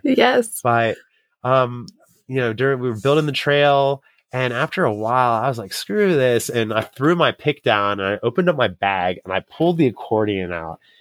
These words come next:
Speaker 2: and I started playing. And everybody, all these cons people were working. And it was like in that scene in Shawshank Redemption where the music comes on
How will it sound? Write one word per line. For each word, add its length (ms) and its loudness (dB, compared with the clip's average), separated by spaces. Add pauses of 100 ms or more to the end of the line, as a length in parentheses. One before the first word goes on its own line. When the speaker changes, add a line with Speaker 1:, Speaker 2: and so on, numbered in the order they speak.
(240)
Speaker 2:
and 100 -2
I 60 -4
started 480 0
playing. 540 -2
And 140 -8 (160)
everybody, 640 2
all 100 4
these 180 2
cons 360 -2
people 200 -2
were 140 -2
working. 580 -2 (480)
And 100 0
it 40 2
was 160 -2
like 200 2
in 80 2
that 160 2
scene 200 -2
in 80 -2
Shawshank 540 0
Redemption 560 -4
where 100 -4
the 100 -4
music 440 -4
comes 260 -2
on 380 2